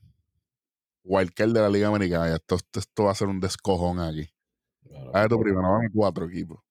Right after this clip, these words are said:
Speaker 2: Póngame los cuatro equipos, te doy Tampa, te doy los, eh, los Angels, te doy Oakland y te doy a, a los Indios.
Speaker 1: Ok.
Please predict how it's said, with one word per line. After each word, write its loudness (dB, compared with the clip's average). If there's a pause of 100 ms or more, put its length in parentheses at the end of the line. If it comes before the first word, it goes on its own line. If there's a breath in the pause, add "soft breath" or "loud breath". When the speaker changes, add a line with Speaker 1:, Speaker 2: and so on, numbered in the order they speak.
(180)
Speaker 2:
Póngame -4
los 0
cuatro 4
equipos, 2
te -4
doy 0
Tampa, 0 (1400)
te -14
doy 0
los, -2
eh, -6
los -10
Angels, 0 (1400)
te -16
doy -4
Oakland 0 (1400)
y -14
te -6
doy -2
a, 2
a -10
los 2
Indios. -8 (2500)
Speaker 1:
Ok. -20